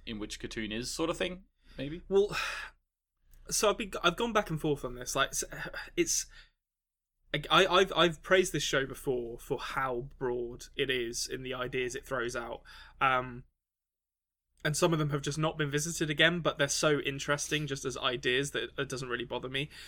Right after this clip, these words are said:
Speaker 2: So, you know, we, we can cast our minds back to season one, where Khatun refers to the O A as the original, the original angel. And she says here that an angel is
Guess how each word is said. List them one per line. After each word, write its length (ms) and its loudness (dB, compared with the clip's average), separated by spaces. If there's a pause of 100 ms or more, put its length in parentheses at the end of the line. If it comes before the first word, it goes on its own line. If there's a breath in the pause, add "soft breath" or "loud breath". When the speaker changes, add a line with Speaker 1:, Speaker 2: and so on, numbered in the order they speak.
(120 loud breath)
Speaker 2:
So, 140 2
you 260 2
know, 100 -2
we, 220 -6
we 120 -2
can 60 -2
cast 280 0
our 60 2
minds 240 -2
back 300 4
to 200 -4
season 340 -4
one, 240 -4
where 120 -2
Khatun 560 -4 (640)
refers 540 0
to 300 -4
the 140 -2
O 140 2
A 220 0
as 220 -4
the 160 0
original, 480 -4
the 100 -6
original 400 -6
angel. 420 -4 (1200 loud breath)
And 120 2
she 80 -2
says 280 4
here 460 2 (200 loud breath)
that 140 4
an 80 -2
angel 500 0
is 480 -4